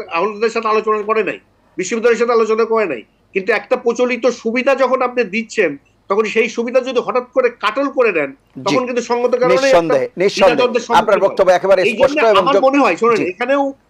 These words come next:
Speaker 1: সরকারের কিন্তু একটা আগ্রহ আছে, সরকার কিন্তু সরাসরি নাকচ করে দেয় নাই, এবং তারা কালকেও শিক্ষামন্ত্রী বলেছে যে এটা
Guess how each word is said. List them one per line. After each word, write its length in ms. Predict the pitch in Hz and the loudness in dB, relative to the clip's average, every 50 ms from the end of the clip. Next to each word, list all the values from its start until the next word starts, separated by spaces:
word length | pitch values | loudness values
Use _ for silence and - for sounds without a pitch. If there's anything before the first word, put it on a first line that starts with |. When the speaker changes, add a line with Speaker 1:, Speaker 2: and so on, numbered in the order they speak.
| _ | _
Speaker 1:
সরকারের 480 | - - 185 185 185 - 247 247 247 240 | -6 -4 -4 -2 0 0 2 2 2 2
কিন্তু 220 | 233 262 247 262 | 0 -4 -2 -2
একটা 340 | 277 254 262 - 269 262 262 262 - _ _ _ - | -2 0 0 0 0 2 0 -2 -6 _ _ _ -12
আগ্রহ 500 | - - - 180 196 202 226 247 247 247 | -6 -4 -4 -4 -2 0 2 2 4 4
আছে, 260 | 240 214 - - 156 | 4 2 0 -2 -6
সরকার 320 | - - 190 196 220 233 | -4 -4 -4 -2 -2 -4
কিন্তু 320 | 208 208 247 233 220 254 - | -4 -4 -8 -10 -10 -10 -10
সরাসরি 420 | - - 233 226 226 254 254 254 | -4 -2 0 0 0 -2 -4 -4
নাকচ 380 | 214 196 185 196 220 254 247 247 | -2 -2 -2 0 0 -2 -2 0
করে 200 | - 262 247 240 | 2 2 2 4
দেয় 180 | 220 208 190 | 4 2 0
নাই, 180 | 165 143 127 107 - _ _ _ _ - | 0 -2 -6 -10 -12 _ _ _ _ -4
এবং 220 | 180 208 226 233 | -2 -2 0 0
তারা 200 | 247 247 262 262 247 - - - - - | 0 0 0 0 -2 -4 -10 -18 -10 -6
কালকেও 300 | 175 190 190 190 254 233 | -6 -4 -2 -2 -2 -4
শিক্ষামন্ত্রী 500 | 240 233 233 262 247 262 247 226 240 247 | -4 -4 -2 -2 0 0 -2 -4 -4 -2
বলেছে 340 | 220 240 240 233 233 - | 0 0 0 0 0 0
যে 100 | 233 214 | 0 2
এটা 160 | 220 214 247 | 0 0 0